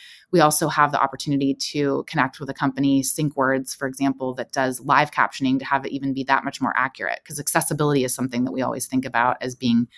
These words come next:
a consideration event organizers should take into account. So I think that really thinking through, you know, all of the tools and what you should have based off of your audience and how you're looking to connect with them, um,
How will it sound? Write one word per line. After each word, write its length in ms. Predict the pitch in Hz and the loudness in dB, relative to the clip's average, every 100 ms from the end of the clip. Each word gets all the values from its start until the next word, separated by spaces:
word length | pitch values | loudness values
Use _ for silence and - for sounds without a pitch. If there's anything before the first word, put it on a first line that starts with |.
| - | -10
a 20 | |
consideration 640 | - 139 156 147 139 135 135 | 0 2 6 8 6 6 2
event 180 | 127 - | 2 2
organizers 480 | 131 135 131 131 | 2 2 0 -4
should 140 | 127 - | -6 -10
take 180 | 143 135 | -10 -8
into 180 | 135 | -8
account. 420 | 117 - 131 170 - - - - | -10 -6 -2 -2 -2 -18 -20 -6
So 300 | - 190 160 | 2 6 6
I 80 | 190 | 6
think 220 | 254 262 | 6 8
that 240 | 269 156 - - - | 6 4 0 -20 -2
really 200 | - 240 | 6 8
thinking 320 | 254 220 190 165 | 8 6 6 0
through, 560 | - 147 151 160 160 - | 0 0 4 4 4 2
you 80 | 175 | 0
know, 200 | 151 - | 0 2
all 180 | 165 165 | 6 8
of 120 | 190 | 6
the 60 | 170 | 4
tools 580 | - 160 147 175 196 180 | -2 2 4 4 4 0
and 360 | 165 151 147 147 | 0 2 0 2
what 320 | 156 156 160 _ - | 4 6 4 _ -8
you 340 | 156 160 170 | -2 0 0
should 200 | - 170 | 0 -4
have 460 | - 143 151 180 170 | 0 4 4 4 -2
based 220 | 147 - | -4 -2
off 140 | 143 | -2
of 100 | 147 | -2
your 160 | 139 - | -2 2
audience 460 | 135 135 135 131 | 2 0 -2 -4
and 80 | 135 | -6
how 220 | - 135 | 0 2
you're 200 | 135 135 | 2 0
looking 240 | 131 131 131 | -2 -2 -4
to 80 | 131 | -4
connect 320 | - 139 - | -2 -4 -4
with 140 | 143 | -4
them, 260 | 135 127 131 _ - - _ | -2 -2 -4 _ -20 -20 _
um, 400 | 156 143 135 139 | 4 4 4 -2